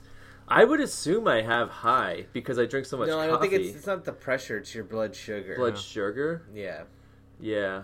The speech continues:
Speaker 1: And
Speaker 2: I
Speaker 1: it
Speaker 2: think
Speaker 1: was
Speaker 2: it's
Speaker 1: like, I went to bed at
Speaker 3: Oh.
Speaker 1: six A M,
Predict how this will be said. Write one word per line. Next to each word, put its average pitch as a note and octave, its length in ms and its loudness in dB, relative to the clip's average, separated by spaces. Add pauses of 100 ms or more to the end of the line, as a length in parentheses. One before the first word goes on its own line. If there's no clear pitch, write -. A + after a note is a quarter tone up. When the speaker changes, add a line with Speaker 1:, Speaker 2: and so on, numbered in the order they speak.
(340)
Speaker 1:
And C3 120 2
Speaker 2:
I - 20 4
Speaker 1:
it C3+ 40 4
Speaker 2:
think B2+ 100 6
Speaker 1:
was D3 140 12
Speaker 2:
it's C#3+ 100 0
Speaker 1:
like, B2+ 320 4 (160)
I A#2 80 2
went B2+ 220 0
to B2 100 -2
bed A2 260 4
at G#2 120 0
Speaker 3:
Oh. A2+ 40 -10
Speaker 1:
six - 400 -6
A A2 180 2
M, G2+ 360 -4